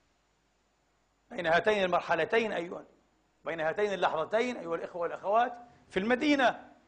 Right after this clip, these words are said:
وقد كان سيد المدينة وإمامها ورأسها، مسموع الكلمة، مهيب الجانب، حصينا،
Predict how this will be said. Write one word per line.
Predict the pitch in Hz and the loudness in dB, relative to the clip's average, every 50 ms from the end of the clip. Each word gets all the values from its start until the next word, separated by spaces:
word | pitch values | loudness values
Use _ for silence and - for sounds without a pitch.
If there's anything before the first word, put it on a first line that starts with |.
| _ _ _ _ _ _ _ _ - | _ _ _ _ _ _ _ _ -2
وقد | 170 - - 175 - | 0 0 0 0 6
كان | 190 214 214 202 175 | 8 8 8 8 6
سيد | - 220 220 220 202 185 | 2 2 2 4 4 4
المدينة | 185 175 170 165 156 156 190 180 151 131 113 - - _ _ _ _ _ _ _ _ - | 2 2 -2 -4 -8 -8 -8 -8 -10 -10 -12 -14 -18 _ _ _ _ _ _ _ _ -14
وإمامها | - 147 160 160 170 180 196 208 202 190 156 151 160 143 | -12 -10 -8 -2 0 2 2 2 2 2 0 0 0 0
ورأسها، | 143 147 160 208 214 196 - - 196 160 170 143 107 - - - - _ _ _ _ _ _ _ _ _ _ _ _ _ - | 2 2 4 4 4 2 2 2 4 4 4 2 2 -2 -8 -20 -20 _ _ _ _ _ _ _ _ _ _ _ _ _ -18
مسموع | 123 - 170 196 214 202 - | -16 -12 -8 -4 -2 0 0
الكلمة، | 175 165 - - 220 240 247 233 220 202 175 147 | 0 -2 0 2 2 2 2 0 -2 -2 -2 -2
مهيب | 143 143 139 185 202 - | -2 -4 -4 -4 -4 -4
الجانب، | 196 185 175 139 214 247 262 254 247 233 208 165 127 - - - _ _ _ _ _ _ _ _ _ _ _ _ _ _ _ _ _ _ _ _ _ _ _ _ _ _ _ | -4 -4 -4 -4 -2 0 0 0 0 0 -2 -6 -8 -12 -20 -20 _ _ _ _ _ _ _ _ _ _ _ _ _ _ _ _ _ _ _ _ _ _ _ _ _ _ _
حصينا، | - 147 151 - - 233 285 294 269 240 190 - - - - | -2 0 0 0 0 -2 -2 0 2 0 0 0 -4 -12 -20